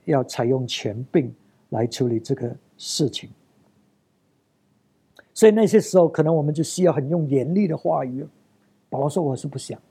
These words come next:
当我来的时候，如果你们还没有改变，我在跟你们讲了，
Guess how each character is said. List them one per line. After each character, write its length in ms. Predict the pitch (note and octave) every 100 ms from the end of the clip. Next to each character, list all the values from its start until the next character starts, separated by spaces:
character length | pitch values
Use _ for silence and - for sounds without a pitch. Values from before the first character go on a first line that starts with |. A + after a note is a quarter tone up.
| _ _ _ _ _ _ _ _ _ _ _ _ _ _ _ _ -
当 140 | F#3+
我 100 | E3+
来 340 | D3 C#3 C3+ E3+
的 80 |
时 160 | E3+ -
候， 120 | D3+
如 140 | D#3+ F#3+
果 80 |
你 100 | F3+
们 100 | D3
还 240 | - - F3+
没 100 | G#3+
有 80 | F#3+
改 220 | B2 A#2+
变， 160 | F3+
我 40 | D3
在 120 | F#3+
跟 140 | G#3
你 40 | F#3+
们 140 | F3
讲 280 | - F3 -
了， 100 | -